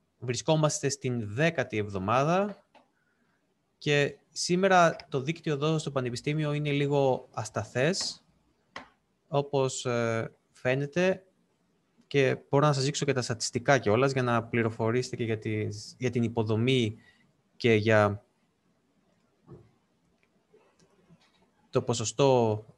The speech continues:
ε, απόδοσης και λειτουργίας. Ας κάνω και share screen, μια που θα αρχίσουμε αυτή τη διάλεξη.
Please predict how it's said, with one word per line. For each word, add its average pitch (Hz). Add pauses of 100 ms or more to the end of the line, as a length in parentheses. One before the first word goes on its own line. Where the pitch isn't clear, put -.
(120)
ε, 101
απόδοσης 135 (520)
και -
λειτουργίας. 120
Ας -
κάνω 143
και 127
share 113
screen, 165
μια 117
που 107
θα -
αρχίσουμε 107 (2000)
αυτή -
τη 104
διάλεξη. 139